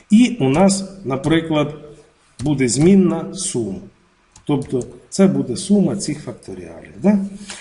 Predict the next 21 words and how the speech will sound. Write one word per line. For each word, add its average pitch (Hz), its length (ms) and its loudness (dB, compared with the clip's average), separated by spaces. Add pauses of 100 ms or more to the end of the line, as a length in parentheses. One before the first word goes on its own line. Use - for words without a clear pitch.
(280)
Значить, 156 440 -4
що 285 240 4
ми 214 120 4
тут - 300 -4
пишемо? - 360 -4
Тип 277 320 2
напишемо: 202 640 2
нехай 233 360 -2
буде 170 320 2
тип - 480 -2 (500)
цілі 147 380 -2
числа, 196 600 -2
інтеджер, 185 680 0
тобто - 280 -10
той, 185 300 -2
який 131 340 -6
ми 131 100 -8
вже 117 180 -10
з 101 80 -12
вами 123 260 -10 (100)
фактично 110 480 -16